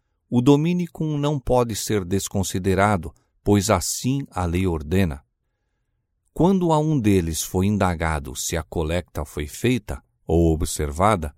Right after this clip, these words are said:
em sua casa, ele respondeu:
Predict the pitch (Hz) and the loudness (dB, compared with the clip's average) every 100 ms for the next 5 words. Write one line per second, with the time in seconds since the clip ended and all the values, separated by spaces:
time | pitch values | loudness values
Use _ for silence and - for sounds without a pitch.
0 | _ - 87 - 87 73 - 107 117 - | _ -6 -4 -4 -4 -4 -4 -2 -2 -4
1 | 82 _ _ _ _ 107 107 104 104 117 | -10 _ _ _ _ -2 0 2 0 -2
2 | - 117 87 82 | -2 -2 2 0